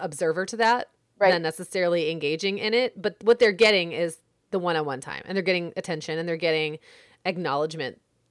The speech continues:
Speaker 1: of what they're doing. And,
Speaker 2: Yeah.
Speaker 1: and I, you know, that all counts too. Like you said,
Speaker 2: And I
Speaker 1: reading
Speaker 2: think
Speaker 1: and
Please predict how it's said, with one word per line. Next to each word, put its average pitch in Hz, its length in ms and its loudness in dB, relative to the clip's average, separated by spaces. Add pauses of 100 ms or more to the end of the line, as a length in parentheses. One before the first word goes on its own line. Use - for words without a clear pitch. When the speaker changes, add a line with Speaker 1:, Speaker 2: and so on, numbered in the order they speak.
Speaker 1:
of 170 120 -8
what 151 140 0
they're - 140 -6
doing. 160 340 -4
And, 143 140 -8
Speaker 2:
Yeah. 226 200 6
Speaker 1:
and 165 240 -8 (100)
I, 180 160 -8
you 220 160 -2
know, 180 220 0
that 208 160 6
all 202 120 6
counts 170 420 -4
too. 160 400 -4
Like - 180 -6
you 165 80 -6
said, 156 240 4
Speaker 2:
And 269 100 6
I 302 60 6
Speaker 1:
reading 160 280 2
Speaker 2:
think 147 100 -6
Speaker 1:
and 151 220 -14